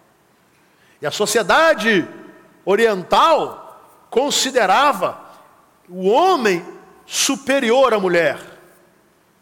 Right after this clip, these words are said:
O homem não pedia nada, não ia demonstrar uma fraqueza diante de uma mulher,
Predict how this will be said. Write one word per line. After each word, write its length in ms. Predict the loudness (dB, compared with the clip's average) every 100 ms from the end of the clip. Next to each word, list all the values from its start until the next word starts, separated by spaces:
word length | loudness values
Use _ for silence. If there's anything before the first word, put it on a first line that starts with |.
| _ _ _ _ _ _ -4
O 80 |
homem 220 | 0 2 2
não 140 | 0
pedia 400 | -4 -4 -2 -2
nada, 680 | 0 0 2 0 -2 -6 -12 -20 -20 _ _ _ _
não 260 | -2 0 2
ia 300 | 2 2 0 -10 -20 -20 -20 _
demonstrar 880 | -10 -2 0 2 0 0 -2 0 2
uma 200 | 2 -2
fraqueza 760 | 0 -2 -2 -4 0 0 0 -2
diante 520 | -4 0 0 0 -4
de 80 | -6
uma 120 | -4
mulher, 300 | 0 0